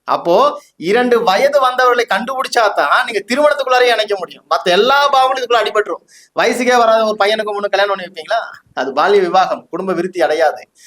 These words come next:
அப்ப அந்த பன்னிரெண்டாம் பாவம் மிகச் சிறப்பாக இருக்கணும், அயன சயன போகத்தில் இருக்கணும். கணவன் மனைவி ஆயிரம் சண்டை போட்டாலும் நைட்டு தூங்குறப்போ ஒன்னா தூங்கணும்னா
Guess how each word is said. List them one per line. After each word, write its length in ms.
அப்ப 180
அந்த 160
பன்னிரெண்டாம் 580
பாவம் 260
மிகச் 280
சிறப்பாக 460
இருக்கணும், 360
அயன 240
சயன 320
போகத்தில் 440
இருக்கணும். 280
கணவன் 320
மனைவி 240
ஆயிரம் 360
சண்டை 220
போட்டாலும் 320
நைட்டு 240
தூங்குறப்போ 380
ஒன்னா 300
தூங்கணும்னா 500